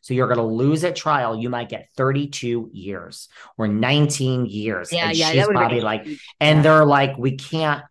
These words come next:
Speaker 1: promise you anything. We can't promise you anything. But in our professional opinion, if you, you know, plead guilty, we expect ten years at the most,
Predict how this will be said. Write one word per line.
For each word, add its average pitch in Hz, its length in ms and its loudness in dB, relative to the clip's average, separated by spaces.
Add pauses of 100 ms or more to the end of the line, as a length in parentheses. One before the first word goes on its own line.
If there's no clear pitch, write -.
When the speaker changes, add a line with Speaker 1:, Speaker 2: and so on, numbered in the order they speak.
(220)
Speaker 1:
promise 156 600 -4
you 139 160 -4
anything. 120 680 -8
We 143 100 -6
can't 139 340 -4 (140)
promise 165 420 0
you 123 80 -4
anything. 110 420 -6 (180)
But 127 120 0
in 135 100 4
our 139 460 2 (420)
professional 139 880 0
opinion, 123 880 -4 (220)
if 123 200 -2
you, 135 600 2 (300)
you 139 140 0
know, 117 360 0
plead 143 360 -2
guilty, 127 600 -4 (160)
we 143 260 0
expect 139 800 -6
ten 127 300 -6
years 113 440 -8
at 107 160 -10
the 117 60 -6
most, 90 640 -6